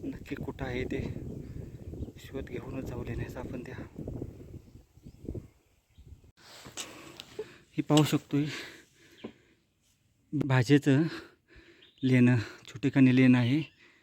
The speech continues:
पोचलो शेवटी आपण. अर्ध्या तासाची कसरत व अवघड ठिकाणी येऊन हे लेणं पाहिलं आहे. या ठिकाणी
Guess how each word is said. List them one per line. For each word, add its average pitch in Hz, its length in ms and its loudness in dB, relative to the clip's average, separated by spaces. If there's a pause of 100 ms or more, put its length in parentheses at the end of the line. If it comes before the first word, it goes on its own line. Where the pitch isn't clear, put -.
(460)
पोचलो 135 420 0
शेवटी 123 300 0
आपण. 123 320 0 (1200)
अर्ध्या 127 360 2
तासाची 131 460 0
कसरत 127 440 -4
व 127 180 0
अवघड 131 400 0 (840)
ठिकाणी 123 380 2 (100)
येऊन 123 280 6
हे 120 160 2
लेणं 120 200 2
पाहिलं 120 320 -2
आहे. 113 260 -2 (800)
या 131 120 2
ठिकाणी 127 460 4